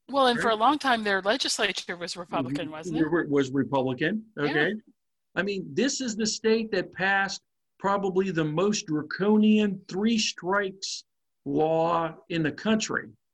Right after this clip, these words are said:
Speaker 2: okay, where you commit three crimes and then you, you basically spend the rest of your life, okay, in jail. That's California.
Speaker 1: Well, and California had, um, didn't they have laws about,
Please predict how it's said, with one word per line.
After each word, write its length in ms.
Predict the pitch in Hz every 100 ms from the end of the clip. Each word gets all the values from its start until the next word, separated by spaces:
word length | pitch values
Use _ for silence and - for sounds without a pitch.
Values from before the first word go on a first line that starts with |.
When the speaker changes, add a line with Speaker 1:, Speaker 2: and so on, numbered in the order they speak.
| _ _ 147
Speaker 2:
okay, 320 | 143 156 165
where 200 | 156 160
you 120 | 156
commit 400 | 160 156 170 165
three 220 | - 185
crimes 600 | 180 180 180 196 208 214 - _ -
and 100 | 147
then 140 | 165
you, 160 | 175 143 -
you 120 | 151 143
basically 400 | 139 175 170 170
spend 280 | 160 180 165
the 40 |
rest 300 | 143 160 165
of 100 | 156
your 200 | 139 151
life, 360 | 143 147 170 190 - _ _ _ _ -
okay, 220 | 143 160
in 280 | 160 170 139
jail. 520 | 120 131 170 254 - _
That's 180 | 226 269
California. 720 | - 269 240 220 262 302 - - _ - - -
Speaker 1:
Well, 200 | 247 247
and 180 | 240
California 920 | 240 262 254 247 - 277 302 277 226 214
had, 380 | 185 226 208 190 - _ _ _ -
um, 540 | 233 202 190 185 180 - _
didn't 180 | 233 240
they 100 | 262
have 240 | 240 240
laws 280 | 226 220 220
about, 380 | 233 220 208 202